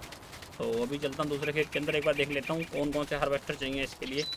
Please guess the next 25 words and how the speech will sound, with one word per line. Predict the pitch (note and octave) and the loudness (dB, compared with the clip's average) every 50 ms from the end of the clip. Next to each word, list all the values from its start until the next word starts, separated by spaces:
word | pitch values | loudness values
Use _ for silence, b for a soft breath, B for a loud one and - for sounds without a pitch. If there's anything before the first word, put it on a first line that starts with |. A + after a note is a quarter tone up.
| - - - - - - - - - - - - - - - - - - - | -8 -10 -10 -12 -12 -12 -12 -12 -12 -10 -10 -12 -12 -12 -12 -12 -14 -8 -4
तो | - D#3 | 0 4
यहाँ | D#3+ E3+ F3 | 4 4 6
पर | F3+ G#3 F#3+ | 6 6 8
जानवर | F3+ F#3+ F#3 G3 G3 G#3 G3+ | 8 8 8 8 8 8 8
भी | G#3 | 8
हैं | G#3+ G3+ | 8 8
बहुत | F#3+ G3+ G3 F#3 | 8 8 6 8
सारे, | - G3+ G#3 G#3+ | 6 6 6 6
उनके | G3 G3 F#3 G3 F#3+ F3 - - - - - - | 6 6 4 2 2 2 -2 -8 -12 -12 -4 2
जानवरों | D#3 D3+ D#3+ F3 F3+ F#3 F#3 | 4 4 6 6 6 4 4
के | F#3+ F#3 | 6 6
बारे | F3+ F3 E3+ E3+ F3 | 8 8 8 8 6
में | F3 E3+ D3+ | 4 4 6
बाद | D3 C#3+ D3+ D#3 | 6 4 4 4
में | E3+ E3 | 2 0
सोचेंगे। | - - E3 E3 E3+ E3+ F3 F3+ G3 | 2 2 2 4 4 2 2 2 2
और | G3+ - - C#3 C#3+ | 2 4 4 4 4
इसके | D3 - - D#3+ | 4 2 0 0
अंदर | D#3+ D#3+ D#3+ E3 | 2 2 2 2
भी | E3+ F3 E3+ | 2 2 2
मोड | D#3+ D#3+ D#3 D#3+ D#3+ E3 | 4 4 4 4 4 4
वोड | D#3+ E3 E3 D#3+ D#3+ | 6 6 6 6 4
काफ़ी | C3+ - D3 C#3 C#3 D3+ | 2 2 2 2 2 0
सारे | C#3+ - D3+ D3+ D3 | 0 2 2 2 2
हैं, | D3 D3+ D#3 F#3+ | 2 0 0 -2